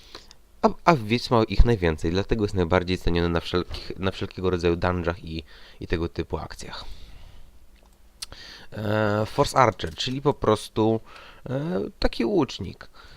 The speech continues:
e, który opiera się na magii, używa tak zwanych Astral Bowów, czy, e, czyli, czyli po prostu takich, powiedzmy, magicznych łuków,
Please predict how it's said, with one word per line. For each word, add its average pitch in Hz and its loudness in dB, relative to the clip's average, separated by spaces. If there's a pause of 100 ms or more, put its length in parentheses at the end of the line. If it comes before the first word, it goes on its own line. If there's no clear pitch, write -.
(160)
e, 104 -6
który 151 2
opiera 156 4
się - -2
na 143 2
magii, 107 4 (400)
używa 104 -2
tak 110 0
zwanych 107 0
Astral 107 2
Bowów, 92 2 (400)
czy, - -14
e, 80 -2 (760)
czyli, 82 -8
czyli 143 -6
po 127 -12
prostu 113 -10
takich, 104 -4
powiedzmy, 104 -4
magicznych 98 -4
łuków, 95 -2